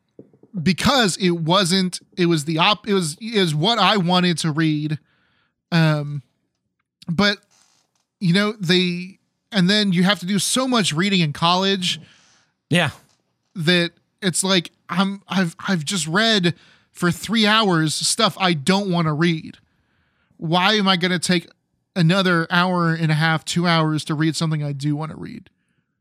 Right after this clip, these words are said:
Speaker 1: You've tired that part of my brain out. I
Speaker 2: Mm-hmm.
Speaker 1: wanna vegetate on Netflix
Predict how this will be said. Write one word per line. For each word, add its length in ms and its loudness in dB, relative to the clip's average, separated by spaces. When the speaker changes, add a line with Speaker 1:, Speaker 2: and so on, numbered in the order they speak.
Speaker 1:
You've 140 -2
tired 380 2
that 200 4
part 240 0
of 80 0
my 140 -2
brain 380 2
out. 140 -6
I 80 4
Speaker 2:
Mm-hmm. 100 4
Speaker 1:
wanna 340 2
vegetate 720 2
on 600 2
Netflix 720 -2